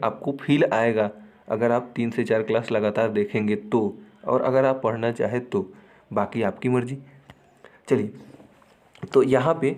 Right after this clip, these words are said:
अगर हम लोग यहाँ पे मान ले रहे हैं, तो हम लोगों ने पी सीरीज में एक चीज़ पढ़ा था, पी सीरीज टेस्ट में, कि अगर कोई भी हमारा सीरीज होता है ना, वन by n, वन by n, वन by एन स्क्वायर,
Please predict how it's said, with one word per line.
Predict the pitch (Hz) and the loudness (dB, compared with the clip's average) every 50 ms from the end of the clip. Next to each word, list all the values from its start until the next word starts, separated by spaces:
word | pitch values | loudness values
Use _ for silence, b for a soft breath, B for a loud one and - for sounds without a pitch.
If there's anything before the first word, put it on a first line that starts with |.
| B B B B - | B B B B -2
अगर | 131 139 170 175 | 0 2 4 4
हम | 170 156 135 | 4 4 4
लोग | 127 135 135 | 4 6 4
यहाँ | 131 120 120 | 4 2 2
पे | 120 123 123 | 2 2 2
मान | 120 113 120 139 | 4 4 2 4
ले | 143 127 113 | 4 4 4
रहे | 107 104 | 4 2
हैं, | 107 135 B B B B B - | 0 -2 B B B B B 2
तो | 165 175 - 117 - | 2 2 2 0 -6
हम | - - 147 170 | -4 0 2 6
लोगों | 185 196 190 202 | 6 8 8 8
ने | 202 196 190 | 6 6 4
पी | 190 - 196 202 | 4 4 2 2
सीरीज | 190 190 180 175 175 160 170 - - - - - - | 4 4 4 4 4 0 -2 -8 -14 -18 -12 -4 0
में | 143 143 | 2 2
एक | 143 143 143 - 143 143 139 | 2 2 2 2 2 2 4
चीज़ | - 143 127 | 2 0 2
पढ़ा | 131 110 104 104 | 2 2 2 2
था, | 98 101 | 2 0
पी | - - 156 151 | 0 0 -2 0
सीरीज | 151 147 135 127 123 127 | 2 4 4 4 4 4
टेस्ट | 123 110 101 - - | 2 2 2 0 -2
में, | 104 101 98 B B B B B B - | -4 -4 -4 B B B B B B -2
कि | 170 - | 2 2
अगर | 147 151 185 185 185 | 4 6 6 4 4
कोई | - - 196 233 247 | 2 2 4 4 6
भी | 214 214 214 214 | 6 6 8 6
हमारा | 196 170 170 165 165 | 6 6 6 4 4
सीरीज | 151 - 139 135 139 143 | 2 4 4 4 4 4
होता | 151 139 127 147 151 | 4 4 4 6 4
है | 135 113 | 4 4
ना, | 107 104 B B B B B | 2 -2 B B B B B
वन | 113 113 127 156 180 185 | 2 4 4 6 6 6
by | 165 170 165 160 - - | 6 6 4 4 4 4
n, | 143 139 139 139 139 - - - - | 4 4 4 2 -2 -4 -8 -10 -10
वन | - - 110 120 127 135 147 151 139 | -6 -2 2 2 4 4 4 4 4
by | 135 135 135 135 - 135 123 | 4 6 4 4 2 2 0
n, | 117 117 120 120 120 117 113 | 0 0 0 -2 -2 0 2
वन | 117 123 123 120 | 2 2 2 2
by | 117 117 117 117 117 - | 2 4 2 2 2 0
एन | 120 117 117 117 | 0 0 0 0
स्क्वायर, | 113 - - - 113 107 110 107 107 107 | -2 -2 -2 0 0 2 2 0 -2 -6